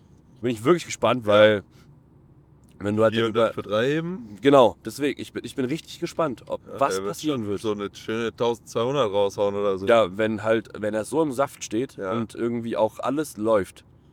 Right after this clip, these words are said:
Speaker 1: Geisteskrank.
Speaker 2: Hält sich fort.
Speaker 1: Digga, ganz ehrlich, ge-, ganz kurz. Geisteskrank, was morgen unser deutsches Spotter-Team da leisten muss.
Speaker 2: Ja.
Speaker 1: Imagine mit dieser scheiß Temur-Beuge und dann noch
Speaker 2: Ja.
Speaker 1: fünfzig Kilo drauf
Speaker 2: Ja.
Speaker 1: für Jesus.
Speaker 2: Ja.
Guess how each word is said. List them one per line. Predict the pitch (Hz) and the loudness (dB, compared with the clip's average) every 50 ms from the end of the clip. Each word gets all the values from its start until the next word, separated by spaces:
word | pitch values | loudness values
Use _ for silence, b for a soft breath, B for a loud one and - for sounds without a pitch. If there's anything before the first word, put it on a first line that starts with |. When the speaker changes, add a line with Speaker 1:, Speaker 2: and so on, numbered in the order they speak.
| _ _ _ _ _ - | _ _ _ _ _ -6
Speaker 1:
Geisteskrank. | 113 117 123 107 107 104 95 - 101 98 98 | -2 -2 -2 -2 -4 -6 -10 -6 -4 -2 -2
Speaker 2:
Hält | 95 95 | -2 -4
sich | - | -8
fort. | _ - - - - | _ -20 -20 -12 -4
Speaker 1:
Digga, | - 147 147 139 120 85 - | 0 4 6 6 6 4 2
ganz | - 135 160 156 - | -2 -4 -4 -4 -4
ehrlich, | 143 143 143 113 123 - - | -2 -2 -2 -2 -4 -10 -8
ge-, | - 120 135 135 | -6 -2 -2 -2
ganz | 127 120 151 151 151 - | -2 -2 -4 -4 -4 -4
kurz. | - 151 156 151 - - - - - _ _ _ - - _ - - - _ _ - - | -2 -2 -2 -2 -4 -12 -20 -20 -20 _ _ _ -20 -20 _ -20 -20 -20 _ _ -8 -2
Geisteskrank, | 147 135 165 233 269 - - 185 - - - 127 156 170 139 | 2 4 4 4 2 0 -2 -8 -8 -6 -2 -2 -2 -2 0
was | 135 143 127 139 | 0 -2 -2 0
morgen | 156 156 170 175 175 170 165 170 170 - | 0 2 2 4 2 2 0 0 -2 -2
unser | - 147 151 139 - 147 143 | -4 -6 -4 -4 -4 -4 0
deutsches | 151 160 180 - - 151 - - - | 2 2 2 2 0 -6 -8 -6 -4
Spotter-Team | - 180 175 170 139 - 139 147 147 143 | -2 0 0 0 -2 -2 -2 -4 -2 2
da | 131 123 | 2 2
leisten | 120 123 160 196 226 - - 143 | 2 2 2 0 -2 -4 -4 -2
muss. | 117 107 104 - - _ _ _ _ _ _ _ _ _ _ _ _ - _ - | -2 -2 -2 -4 -10 _ _ _ _ _ _ _ _ _ _ _ _ -20 _ -4
Speaker 2:
Ja. | 165 | 0
Speaker 1:
Imagine | 165 165 165 165 170 170 175 180 208 254 262 - - 214 214 | 2 2 2 4 4 6 8 8 8 8 6 4 2 -2 0
mit | 208 208 170 170 | 0 0 -2 -4
dieser | 185 180 180 170 156 | -4 0 2 2 2
scheiß | - - - 180 196 208 190 - - | 0 0 0 0 0 0 -2 -4 -6
Temur-Beuge | - 185 202 220 226 226 233 240 233 196 208 220 233 254 254 240 233 | -4 -2 -2 0 0 2 6 4 4 6 6 4 4 4 2 2 2
und | 196 196 185 | 2 2 2
dann | 190 190 202 220 226 | 2 0 0 2 0
noch | 220 202 - | 0 0 0
Speaker 2:
Ja. | - 233 | -4 -4
Speaker 1:
fünfzig | - 220 214 - - 208 - | -4 -4 -4 -4 -6 -10 -8
Kilo | - - 214 202 202 | -6 -4 -2 -2 0
drauf | 170 160 156 151 170 208 269 - - _ - - | -2 0 4 6 6 6 6 4 0 _ -10 -4
Speaker 2:
Ja. | 110 113 - - - - | -4 -4 -4 -6 -10 -20
Speaker 1:
für | - - - 180 170 - - | -8 0 4 4 4 4 4
Jesus. | 208 254 302 247 214 151 135 - - - - - | 2 2 2 2 -2 -4 -4 -6 -12 -20 -20 -16
Speaker 2:
Ja. | - - 110 120 | -10 -6 -6 -6